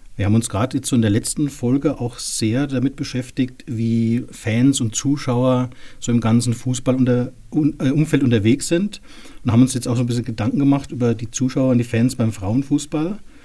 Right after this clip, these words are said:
Nun war es so, dass unlängst gab's einen großen Rekord, da waren einundneunzigtausendfünfhundertdreiundfünfzig Zuschauer im Camp Nou in Barcelona, haben dort das Viertelfinal Champions League Spiel, äh, von Real Madrid gegen Barcelona verfolgt.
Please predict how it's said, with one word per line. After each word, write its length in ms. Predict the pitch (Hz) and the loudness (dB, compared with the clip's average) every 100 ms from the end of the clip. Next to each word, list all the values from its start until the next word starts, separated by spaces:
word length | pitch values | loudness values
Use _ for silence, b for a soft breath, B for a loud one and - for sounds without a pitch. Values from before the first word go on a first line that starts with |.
| b b b b | b b b b
Nun 80 | 104 | 0
war 100 | 113 | 0
es 80 | |
so, 140 | - 139 | 2 2
dass 180 | 117 - | 2 2
unlängst 640 | 127 127 135 135 - - | 4 6 8 6 2 -8
gab's 340 | 104 104 - - | -10 -8 -8 -2
einen 300 | 113 107 110 | 0 0 0
großen 260 | 110 120 123 | -2 0 0
Rekord, 400 | 101 - 123 123 | -2 -4 -4 -2
da 80 | |
waren 240 | 110 113 127 | 0 0 0
einundneunzigtausendfünfhundertdreiundfünfzig 2500 | 120 147 143 143 139 - 131 131 131 - - 185 - 143 135 127 113 98 131 160 143 151 - - 131 | 2 4 4 2 -4 -6 -4 -2 -2 -4 -4 -2 2 2 2 0 -4 0 -2 -2 -4 -4 -8 -8 -8
Zuschauer 600 | - 139 143 139 147 151 151 B B B | -4 -2 -2 0 0 0 -4 B B B
im 160 | 135 | -2
Camp 320 | 127 120 123 123 | 0 2 2 4
Nou 240 | 123 151 | 2 4
in 240 | 131 120 | 4 2
Barcelona, 680 | 113 110 113 107 139 160 175 - b b b b | 0 -2 0 2 4 2 -2 -8 b b b b
haben 180 | 117 | -2
dort 400 | 117 120 - - | 0 -2 -2 -8
das 400 | 123 117 - - | -4 -2 -4 -6
Viertelfinal 840 | - - 147 151 - 123 117 123 123 | -6 -4 -2 -4 0 2 2 0 -2
Champions 380 | - 131 147 - | -2 -2 -2 -4
League 160 | 143 - | -8 -8
Spiel, 500 | - 139 143 143 120 | 0 4 4 4 2
äh, 140 | 117 | -2
von 320 | 117 113 113 | -2 2 2
Real 260 | 110 104 113 | 2 2 2
Madrid 400 | 117 - 151 - | 0 0 -2 0
gegen 200 | 120 110 | 2 2
Barcelona 420 | 110 113 120 156 | 0 0 0 0
verfolgt. 640 | 147 139 123 156 - - | 0 -4 -2 -2 -4 -18